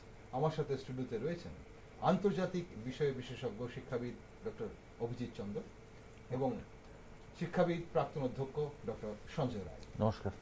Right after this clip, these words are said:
Speaker 1: দুজনকেই স্বাগত অনুষ্ঠানে। আহ, অভিজিৎ দা, এই যে ইরান ইসরায়েল যুদ্ধে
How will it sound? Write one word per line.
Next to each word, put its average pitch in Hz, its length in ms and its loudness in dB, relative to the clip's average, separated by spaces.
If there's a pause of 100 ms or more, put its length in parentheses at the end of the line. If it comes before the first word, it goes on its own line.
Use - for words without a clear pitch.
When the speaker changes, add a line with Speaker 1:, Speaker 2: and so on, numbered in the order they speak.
(400)
Speaker 1:
দুজনকেই 127 300 0
স্বাগত 120 340 0
অনুষ্ঠানে। 107 360 -4 (840)
আহ, 131 300 4
অভিজিৎ 185 200 6
দা, 233 120 10
এই 185 200 6
যে 214 320 8
ইরান 170 280 6
ইসরায়েল 160 300 8
যুদ্ধে 120 440 4